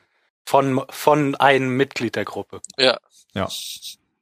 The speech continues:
Speaker 3: Ist ja schon fast wie bei Game of Thrones. Jemand steht aus dem Bett auf, macht die Tür auf und sein Kopf ist weg.
Speaker 2: <laughs> Oder jemand heiratet und die ganze Familie ist weg.
Speaker 3: Tja. Ja.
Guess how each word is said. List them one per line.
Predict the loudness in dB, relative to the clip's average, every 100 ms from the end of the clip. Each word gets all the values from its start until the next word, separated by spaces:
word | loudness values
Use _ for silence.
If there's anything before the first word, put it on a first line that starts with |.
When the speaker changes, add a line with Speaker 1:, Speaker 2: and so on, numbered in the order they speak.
| _ _ _ _ _ -14
Speaker 3:
Ist | -6
ja | -4
schon | 0
fast | 4 4 4
wie |
bei | 4 4
Game | 4 4
of | 2 2
Thrones. | 4 4 4 0
Jemand | 0 0 0
steht | 0 -2
aus | -2 0
dem | 2
Bett | 2
auf, | 4 4 4 -2 -18 _
macht | -2 -2
die | -2
Tür | 2 4
auf | 4 2
und |
sein | 2 4
Kopf | 2 0
ist | -6 -6
weg. | -10 _ _ _ -8
Speaker 2:
<laughs> | -2 -2 -2 -4 -6 -2 -4 -2 -6 -8 -14 _ _ _ _ _ _ _ _ _ _ _ _ _ _ _ _ _ _
Oder | -2 0
jemand | 2 0 0 0
heiratet | 2 4 2 0 -8
und | -2
die | 0
ganze | 2 0 -4
Familie | -4 -4 -4 -6 -6
ist | -4 -6
weg. | -8 -12 -20 _ _ _ _
Speaker 3:
Tja. | -6 -6 -8 _ _ _ _ _
Ja. | 4 4 2 -6